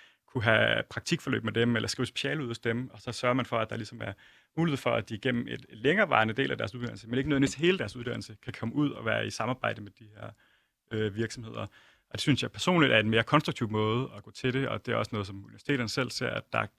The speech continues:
det kan økonomisk, øh, være mere, der er mere økonomisk ræson i det, i forhold til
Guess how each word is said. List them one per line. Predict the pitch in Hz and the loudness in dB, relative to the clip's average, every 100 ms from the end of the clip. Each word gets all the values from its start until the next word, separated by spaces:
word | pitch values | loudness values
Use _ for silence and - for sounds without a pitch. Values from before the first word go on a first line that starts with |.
| _ | _
det | 123 | -4
kan | 117 | 0
økonomisk, | 127 117 - 165 156 - - - - - _ - | 0 2 4 6 6 2 -4 -20 -20 -20 _ 0
øh, | 113 113 | 2 4
være | 104 107 | 6 8
mere, | 110 113 123 120 110 110 50 - - - - _ - - | 8 6 10 10 10 6 0 -4 -8 -10 -16 _ -20 -2
der | |
er | 110 | 4
mere | 123 123 | 6 6
økonomisk | 110 135 127 - | 4 4 2 2
ræson | - 123 | 0 2
i | 120 | 0
det, | 113 | -2
i | 113 | -4
forhold | 110 110 107 | -2 0 0
til | 101 107 101 104 | -2 -4 -4 -6